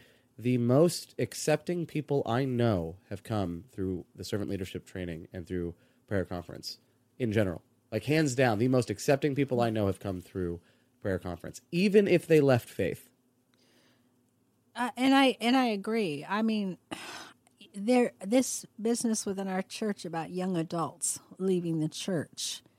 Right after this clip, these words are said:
Speaker 2: you know, that just breaks my heart because I've worked so hard to
Speaker 1: Keep 'em in.
Speaker 2: to help these kids change the church. You know, you
Speaker 1: Yes,
Speaker 2: be the change
Speaker 1: absolutely.
Speaker 2: of the church.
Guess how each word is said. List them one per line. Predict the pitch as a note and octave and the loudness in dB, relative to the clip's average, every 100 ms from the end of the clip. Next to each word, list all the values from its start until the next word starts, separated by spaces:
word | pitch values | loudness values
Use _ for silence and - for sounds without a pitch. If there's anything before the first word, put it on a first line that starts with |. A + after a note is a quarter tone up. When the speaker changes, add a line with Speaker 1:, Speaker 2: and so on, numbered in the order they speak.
| _ _ _ _ | _ _ _ _
Speaker 2:
you | G3+ F#3+ | -8 -6
know, | F3+ F3 E3 - | -6 -6 -8 -10
that | F3 G3+ F3+ | -4 -2 -2
just | G#3 - - | -4 -4 -2
breaks | G#3 - G3 | -2 -2 0
my | E3+ | 0
heart | E3+ A#3+ F#3+ E3+ | 0 2 2 0
because | F3 A3+ F3+ | -4 -2 -2
I've | E3 | 0
worked | G3+ - | -2 -2
so | F#3+ | -2
hard | E3 G#3 D#3 | 0 0 0
to | D3+ D3 - _ _ _ - | -4 -8 -14 _ _ _ 0
Speaker 1:
Keep | C#3+ | 4
'em | B2 C3+ | 10 12
in. | B2+ A2 _ | 12 8 _
Speaker 2:
to | - | 6
help | B3 D4+ D4 | 12 12 12
these | C4 | 10
kids | - C4+ - | 12 10 12
change | - C4 A3+ | 12 12 12
the | A#3 | 12
church. | G#3 C#4 G#3 - - | 12 12 12 12 4
You | G#3+ | 8
know, | G3+ | 12
you | G#3 | 12
Speaker 1:
Yes, | C4 | 12
Speaker 2:
be | B3 B3+ | 12 12
the | B3 | 12
change | - B3+ B3 A#3 | 12 12 12 12
Speaker 1:
absolutely. | |
Speaker 2:
of | G#3+ | 12
the | A3 | 12
church. | - A#3 G3 | 10 8 8